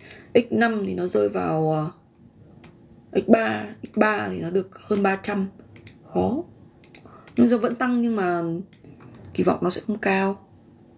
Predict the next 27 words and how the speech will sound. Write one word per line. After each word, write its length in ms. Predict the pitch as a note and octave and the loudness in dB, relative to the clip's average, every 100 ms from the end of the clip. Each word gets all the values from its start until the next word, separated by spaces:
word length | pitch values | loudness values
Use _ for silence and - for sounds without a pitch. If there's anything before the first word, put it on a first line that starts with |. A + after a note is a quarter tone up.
| - - - - - - - - - - _ _ _ _ - - - - | -20 -20 -20 -20 -20 -20 -20 -20 -20 -20 _ _ _ _ -20 -20 -14 2
Manta. 600 | B3 B3 B3 B3 A3 F#3 _ _ _ _ _ _ - _ - - - - - - - - - | 4 6 4 4 0 -4 _ _ _ _ _ _ -20 _ -20 -20 -20 -16 -16 -16 -18 -6 2
Manta 240 | A3 A#3 | 4 4
ok 180 | A#3 A#3 | 2 4
đấy 300 | A#3+ A3+ B3+ | 4 4 2
các 60 | B3 | -4
bạn, 100 | G3+ | -10
Manta. 520 | G#3 G3 G3 G3+ G3+ G3+ - - - - - - - - - - - - - - - | -14 -14 -10 -8 -6 -8 -12 -14 -18 -18 -18 -20 -20 -16 -16 -16 -20 -20 -20 -16 0
Manta 240 | G#3+ A3+ | 2 4
ok 180 | A3+ A3+ | 4 4
nhé 240 | A#3 G#3+ A3 | 2 2 -2
các 60 | |
bạn 100 | G#3 | -6
nhé. 140 | G#3 A#3 - - - - - | -8 -10 -16 -20 -20 -20 -2
T 40 | A#3 G#3 | 0 2
V 40 | |
L 500 | G#3+ A3 G#3+ G3+ F#3+ | 2 4 2 2 0
nó, 80 | - | -2
ờ, 280 | F#3 F#3+ G3 | -2 -2 -2
ờ, 260 | - E3+ F3 - - | -2 0 -2 -4 -10
nó 160 | - F#3 | -2 0
vẫn 160 | - | 2
tiếp 120 | - - | 2 2
tục 140 | - | 2
nó 60 | F#3 | 4
đổ 160 | A3 | 2
vào 120 | E3 D#3+ | 2 -4
Manta. 520 | F3+ F#3 G#3+ G#3+ | -8 -4 -2 -2